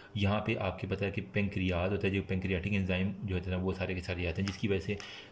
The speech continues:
juices वगैरह आते हैं। तो हमारे पास जितने भी पेंक्रियाटिक juice हैं, उसकी वजह से और bile की वजह से, जो liver के अंदर से आ रहा,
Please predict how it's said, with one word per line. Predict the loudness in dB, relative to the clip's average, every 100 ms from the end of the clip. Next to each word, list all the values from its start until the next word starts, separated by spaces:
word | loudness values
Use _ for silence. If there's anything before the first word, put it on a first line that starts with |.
| 0
juices | 6 6 6 4
वगैरह | 6 4 2
आते | 0 0
हैं। |
तो | 0
हमारे | 0 2 2
पास | 2 0 -2 -6 -18 -20 -20 -20 -2
जितने | 0 4 4
भी | 4
पेंक्रियाटिक | 2 2 4 2 2 -2 0
juice | 4 4 2 0
हैं, | -2 -4 -16 -8
उसकी | -6 0 2
वजह | 4 2
से | 0
और | 0 0
bile | 2 2 4 2
की | 0
वजह | 0 2 0
से, | 2
जो | 4 4
liver | 4 2
के | 2 2
अंदर | 2
से | -2 -4
आ | -2
रहा, | -2